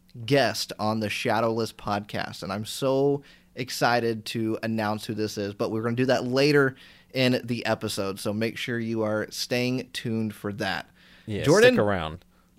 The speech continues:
Speaker 1: are you ready to get into some news?
Speaker 2: Nope.
Speaker 1: Okay, let's take a pause for Jordan. All right, that's all you get, Jordan.
Speaker 2: <laughs>
Speaker 1: That's,
Speaker 2: Okay,
Speaker 1: that's
Speaker 2: I'm good.
Speaker 1: the
Speaker 2: I'm
Speaker 1: last
Speaker 2: ready
Speaker 1: pause
Speaker 2: now.
Speaker 1: you get.
Speaker 2: <laughs> I'm good.
Speaker 1: Um, so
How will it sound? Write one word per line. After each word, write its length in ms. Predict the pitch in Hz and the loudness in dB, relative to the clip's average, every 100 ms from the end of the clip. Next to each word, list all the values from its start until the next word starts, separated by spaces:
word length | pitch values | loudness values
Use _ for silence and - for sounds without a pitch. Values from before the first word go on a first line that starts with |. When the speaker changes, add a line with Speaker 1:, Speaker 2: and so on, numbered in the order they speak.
| - | 0
Speaker 1:
are 100 | 135 | 2
you 120 | 135 | 4
ready 240 | 127 147 151 | 4 4 4
to 100 | 147 | 2
get 120 | 139 | 2
into 160 | 135 117 | 2 -2
some 200 | - 104 | -4 -4
news? 360 | 92 73 - - _ - | -4 -6 -12 -18 _ 2
Speaker 2:
Nope. 300 | 123 185 - _ _ _ _ _ _ - | 4 4 2 _ _ _ _ _ _ 0
Speaker 1:
Okay, 380 | 117 127 117 87 - | 4 4 2 -2 -6
let's 160 | 113 | -6
take 180 | - 131 | -4 -4
a 40 | 123 | -2
pause 300 | 131 123 117 | 0 0 0
for 120 | 117 | -2
Jordan. 440 | 127 143 156 170 - - - - | 2 2 2 0 -4 -18 -18 2
All 100 | 123 | 6
right, 140 | 127 | 6
that's 200 | 113 123 | 6 4
all 100 | 147 | 4
you 80 | 147 | 4
get, 140 | 131 | 2
Jordan. 320 | 107 101 98 101 | 0 -4 -4 0
Speaker 2:
<laughs> 20 | |
Speaker 1:
That's, 160 | 165 160 | 2 6
Speaker 2:
Okay, 260 | 110 95 | 6 6
Speaker 1:
that's 120 | 107 | 4
Speaker 2:
I'm 100 | 107 | 4
good. 140 | 113 107 | 6 8
Speaker 1:
the 40 | |
Speaker 2:
I'm 60 | 113 | 10
Speaker 1:
last 40 | |
Speaker 2:
ready 120 | 110 123 | 8 8
Speaker 1:
pause 100 | 123 | 4
Speaker 2:
now. 60 | |
Speaker 1:
you 40 | 117 | 2
get. 220 | 110 - 127 | 0 -2 -8
Speaker 2:
<laughs> 120 | - - | -10 -6
I'm 120 | 110 | -4
good. 160 | 98 | 0
Speaker 1:
Um, 400 | 143 139 123 120 127 | 6 8 8 2 0
so 300 | 165 156 | 6 6